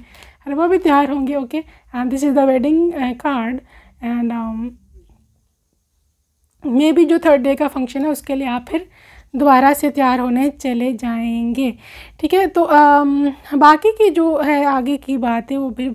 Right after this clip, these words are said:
होंगी। मुझे सिर्फ आपको मॉर्निंग बताना था आपका कि मॉर्निंग कैसा रहेगा, ठीक है। उसके बाद of course फिर घर वाले आ जाते हैं and, अ, फिर वो सारी बातें पूछते हैं, क्या हुआ था, नहीं हुआ था, आप लोग ठीक हैं, ठीक नहीं हैं। फिर उसके बाद of course ब्रेकफास्ट होता है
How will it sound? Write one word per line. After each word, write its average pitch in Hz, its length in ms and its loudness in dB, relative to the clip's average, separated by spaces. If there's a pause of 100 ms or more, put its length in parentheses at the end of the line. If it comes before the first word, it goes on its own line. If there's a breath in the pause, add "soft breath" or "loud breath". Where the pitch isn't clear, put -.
होंगी। 240 320 -4 (420 loud breath)
मुझे 294 180 2
सिर्फ 311 240 0
आपको 269 280 0
मॉर्निंग 262 440 0
बताना 240 380 -4
था 247 140 -8
आपका 240 320 -8
कि 233 380 -8
मॉर्निंग 240 420 -4
कैसा 240 300 -10
रहेगा, 233 340 -8
ठीक 247 220 -10
है। 370 80 -8 (380 loud breath)
उसके 339 220 0
बाद 320 120 6
of 302 140 2
course 302 260 2
फिर 294 160 -6
घर 269 180 2
वाले 262 220 0
आ 262 100 2
जाते 254 280 -4
हैं 254 400 -4
and, 233 120 -4
अ, 233 340 -8
फिर 240 160 -12
वो 233 300 -10 (400 soft breath)
सारी 254 180 0
बातें 262 320 -2
पूछते 247 340 -4
हैं, 247 220 -2
क्या 277 160 -2
हुआ 262 320 0
था, 269 220 0
नहीं 277 300 0
हुआ 277 220 -2
था, 262 340 -4
आप 254 160 -8
लोग 254 180 -10
ठीक 269 300 -10
हैं, 254 220 -8 (500 loud breath)
ठीक 269 180 -4
नहीं 269 240 0
हैं। 254 140 0
फिर 262 240 -2
उसके 285 220 -6
बाद 302 200 2
of 302 40 -12
course 294 260 -2
ब्रेकफास्ट 254 600 -6
होता 233 200 -10
है 240 300 -6